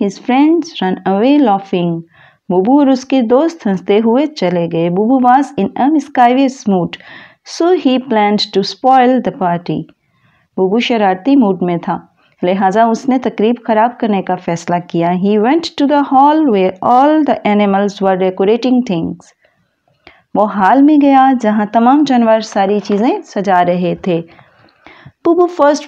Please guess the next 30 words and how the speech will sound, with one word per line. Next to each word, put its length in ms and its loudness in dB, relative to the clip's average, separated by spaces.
broke 320 2
the 100 2
net 260 2
lid 340 0
on 260 -2
the 220 2
wooden 400 0
blocks। 720 -6
बुबू 300 -2
ने 160 0
पहले 360 0
लकड़ी 300 0
के 120 -4
टुकड़ों 340 -2
पर 200 0
लगी 340 0
हुई 280 2
जाली 280 -2
को 160 -2
तोड़ 280 -4
दिया। 380 -8
He 140 4
then 300 4
rushed 440 0
the 140 0
stage 440 0
and 180 -2
smashed 680 0
the 180 -6
speakers। 540 -4